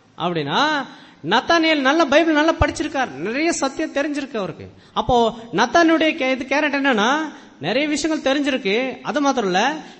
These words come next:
எந்த ஒரு நன்மை ஆனாலும் அது யார்கிட்ட இருந்து வரணும்? தேவன்கிட்ட இருந்து வரணும். அப்ப என்ன பண்ணிருப்பாருன்னா,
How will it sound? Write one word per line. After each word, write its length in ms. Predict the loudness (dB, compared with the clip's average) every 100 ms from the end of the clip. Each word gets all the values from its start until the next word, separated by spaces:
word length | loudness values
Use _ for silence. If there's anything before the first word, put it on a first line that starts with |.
| -4
எந்த 300 | 0 4 4
ஒரு 180 | 4
நன்மை 380 | 4 4 4 4
ஆனாலும் 800 | 4 4 4 4 2 0 -8 -10
அது 220 | -4 -2
யார்கிட்ட 240 | 2 2 2
இருந்து 300 | 2 2 2
வரணும்? 260 | 0 -8 -12 -20 -20 -20 _ _ _ _ _ _ _ -16 -6
தேவன்கிட்ட 400 | -4 -2 -4 -6
இருந்து 280 | -6 -8
வரணும். 220 | -10 -14 -18 -12
அப்ப 220 | -8 -4
என்ன 100 | -2
பண்ணிருப்பாருன்னா, 600 | -2 -4 -2 -4 -4 -8